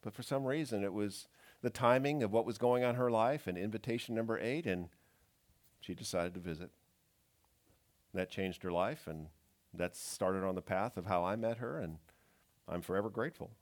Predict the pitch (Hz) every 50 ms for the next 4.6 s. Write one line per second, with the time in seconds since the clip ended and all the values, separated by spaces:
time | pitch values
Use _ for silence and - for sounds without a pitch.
0 | _ _ _ _ _ _ _ _ _ _ _ _ _ _ _ _ _ _ _ _
1 | _ _ _ _ _ _ _ _ _ _ _ _ _ _ _ _ _ _ _ _
2 | _ _ _ _ _ - 104 113 131 123 - 156 127 104 110 135 143 131 135 135
3 | 123 113 - - 123 117 - 110 110 113 123 117 98 87 98 92 - - 98 104
4 | 120 156 139 95 113 117 120 113 113 107 131 127